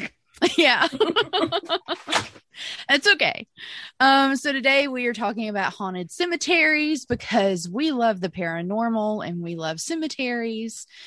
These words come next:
Speaker 2: So why not combine the two into something we really love? Um, quick corrections corner.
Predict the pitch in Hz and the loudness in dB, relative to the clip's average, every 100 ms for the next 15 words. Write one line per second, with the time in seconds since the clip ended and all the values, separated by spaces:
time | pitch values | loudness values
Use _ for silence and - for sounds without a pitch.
0 | - - - 214 185 185 254 269 262 262 | -20 -20 -8 0 0 2 2 4 4 2
1 | - - 226 175 202 202 180 196 180 175 | 0 0 2 2 0 -2 -4 -2 -2 -2
2 | 165 160 - 170 175 170 165 165 180 247 | -4 -6 -6 -6 -4 -4 -4 -4 -4 -2
3 | 370 - 285 302 - 302 214 - - _ | -4 -4 -8 -10 -6 -4 -4 -6 -12 _
4 | _ - - _ _ _ 220 107 208 202 | _ -20 -20 _ _ _ 0 2 4 2
5 | 202 196 - _ _ _ _ - 320 - | 2 0 -4 _ _ _ _ 0 0 2
6 | 294 277 320 294 - 320 320 320 320 330 | 2 2 2 0 0 0 2 2 0 -2